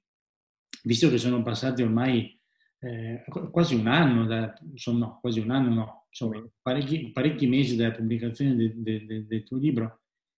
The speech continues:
Speaker 1: chiedo anche a te un, un bilancio. So che è difficile perché in mezzo c'è stato di tutto, quindi,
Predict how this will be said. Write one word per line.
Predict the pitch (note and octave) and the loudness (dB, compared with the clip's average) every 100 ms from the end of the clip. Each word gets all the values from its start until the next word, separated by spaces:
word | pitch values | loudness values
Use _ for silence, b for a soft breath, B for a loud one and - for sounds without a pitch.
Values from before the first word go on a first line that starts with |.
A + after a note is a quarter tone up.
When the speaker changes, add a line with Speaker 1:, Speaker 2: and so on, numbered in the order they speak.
| _ _ | _ _
Speaker 1:
chiedo | - F#3+ C#3+ | 0 4 4
anche | B2 A#2 | 2 0
a | |
te | A2+ E3 | 0 2
un, | C#3+ C3 C3+ | 4 2 0
un | B2 | 0
bilancio. | A#2+ A#2+ A#2 A2 G#2+ A2 - A2 | 2 2 0 -2 -4 -6 -4 -6
So | A2+ E3+ D#3+ | 0 2 4
che | C#3+ B2+ B2+ B2+ B2+ | 2 2 0 -6 -12
è | - | -8
difficile | A#2+ - B2 A#2 B2 A2 G#2+ | -8 -4 -4 -2 0 0 -2
perché | A2+ A#2+ | -6 2
in | A2+ | 4
mezzo | A#2 A2+ A#2 | 4 2 -2
c'è | A2+ | -4
stato | G#2+ - A2+ | -8 -4 -2
di | A2+ A2 | 0 0
tutto, | A2+ A2+ A2+ G#2 | -2 -2 -4 -6
quindi, | G#2+ G#2+ G2+ G2+ | -6 -6 -6 -8